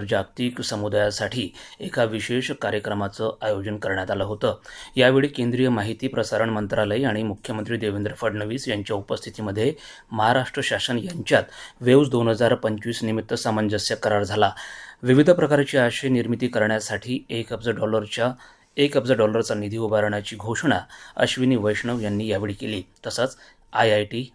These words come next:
आयआयएमच्या धर्तीवर भारतीय आशय तंत्रज्ञान संस्था, इंडियन इन्स्टिट्यूट of क्रिएटिव्ह टेक्नॉलॉजीची स्थापना केली जाईल आणि याची पहिली शाखा मुंबईत सुरू करण्यात येईल, अशी घोषणा वैष्णव यांनी यावेळी केली. इंदिरा गांधी राष्ट्रीय मुक्त विद्यापीठ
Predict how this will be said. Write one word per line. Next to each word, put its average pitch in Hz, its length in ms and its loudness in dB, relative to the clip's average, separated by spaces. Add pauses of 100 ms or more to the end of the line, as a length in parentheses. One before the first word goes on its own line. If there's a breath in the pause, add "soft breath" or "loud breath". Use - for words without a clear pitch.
आयआयएमच्या 123 1000 -2
धर्तीवर 113 460 -2 (320 loud breath)
भारतीय 123 500 2
आशय 117 400 2
तंत्रज्ञान 110 480 -4
संस्था, 110 580 -6
इंडियन 110 300 -4
इन्स्टिट्यूट 120 460 -6
of 110 120 2 (120)
क्रिएटिव्ह 110 420 -4
टेक्नॉलॉजीची 120 600 0
स्थापना 107 380 -6
केली 135 260 -2
जाईल 104 240 0 (360 loud breath)
आणि 117 180 2
याची 107 240 0
पहिली 113 380 -6
शाखा 131 380 0 (460 soft breath)
मुंबईत 110 360 -2
सुरू 117 260 -4
करण्यात 107 340 0
येईल, 110 260 0 (180)
अशी - 240 -4
घोषणा 113 380 2 (320)
वैष्णव 110 360 -2
यांनी 101 260 -2
यावेळी 98 240 -2
केली. 98 240 -4 (1800 loud breath)
इंदिरा 147 340 8
गांधी 143 320 6
राष्ट्रीय 131 380 4
मुक्त 123 260 0
विद्यापीठ 117 560 0